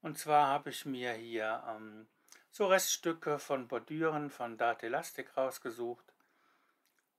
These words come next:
die ich jetzt passend für die Text schneide.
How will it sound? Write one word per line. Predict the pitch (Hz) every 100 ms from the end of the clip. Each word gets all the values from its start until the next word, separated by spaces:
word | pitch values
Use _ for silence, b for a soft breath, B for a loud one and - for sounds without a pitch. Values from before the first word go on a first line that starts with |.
| -
die | 151 156
ich | 143
jetzt | 131 - -
passend | 165 170 175 156 143
für | -
die | 131 123
Text | 139 139 -
schneide. | 147 135 135 135 131 131